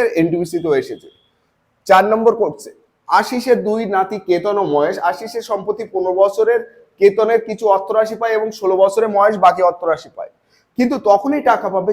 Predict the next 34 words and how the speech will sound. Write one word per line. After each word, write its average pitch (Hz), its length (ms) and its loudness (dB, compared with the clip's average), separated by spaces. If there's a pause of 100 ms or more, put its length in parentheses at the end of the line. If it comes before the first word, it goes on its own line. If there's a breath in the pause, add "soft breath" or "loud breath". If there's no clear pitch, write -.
যখন 214 240 -6
তাদের 208 240 -4
বয়স 202 260 2
তেইশ 139 200 0 (140)
বছর 147 280 -10 (480)
হবে। 196 180 -18 (580)
ততদিন 240 500 0
পর্যন্ত 226 260 4 (120)
অর্থ 214 160 -2 (140)
রাশিটি 220 320 4 (100)
বার্ষিক 185 340 0
প্রদেয় 202 280 0 (120)
চার 160 140 2 (120)
পার্সেন্ট 196 380 -6
চক্রবৃদ্ধি 190 380 -12 (100)
সুদের 185 340 -4
হারে 123 180 -6 (100)
একটি 190 220 -10
ব্যাংকে 196 260 0 (100)
জমা 135 220 0 (100)
থাকে। - 200 -20 (1000)
যখন 143 420 -2
উভয়ের 180 280 4
বয়স 208 240 4
তেইশ 214 200 4 (100)
হয়, - 160 -18 (720)
তখন 214 220 -2 (100)
তারা 220 140 2 (180)
একই 247 200 -6 (100)
পরিমাণের 196 480 2 (360)
অর্থ 160 140 2 (120)
রাশি 180 260 0
পায়। 156 160 4 (240)
আশিস 247 280 -8